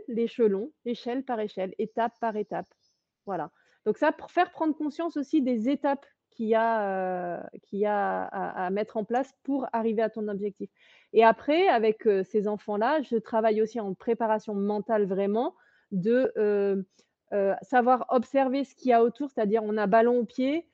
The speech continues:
heu, il y a des, des, des choses qui se passent autour de toi, savoir les re-, savoir regarder ce qui se passe autour de toi, heu,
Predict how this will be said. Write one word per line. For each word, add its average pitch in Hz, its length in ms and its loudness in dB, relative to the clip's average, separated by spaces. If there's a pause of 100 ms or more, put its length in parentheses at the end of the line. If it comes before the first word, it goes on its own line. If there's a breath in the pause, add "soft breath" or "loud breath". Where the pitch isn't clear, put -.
(320)
heu, 208 680 0
il 220 100 -2
y 247 60 4
a 254 100 4
des, 240 260 0
des, 214 200 -2
des 226 160 0
choses 269 220 -6
qui 262 140 -4
se - 80 -12
passent 240 220 -4
autour 226 260 -2
de 220 100 2
toi, 262 380 -4
savoir 254 400 -2
les 240 120 2
re-, - 140 -6
savoir 240 420 -2
regarder 262 540 0
ce - 80 -14
qui 247 100 -6
se - 60 -16
passe 240 220 -6
autour 226 300 -8
de 214 120 -2
toi, 254 320 -4 (480)
heu, 202 420 -4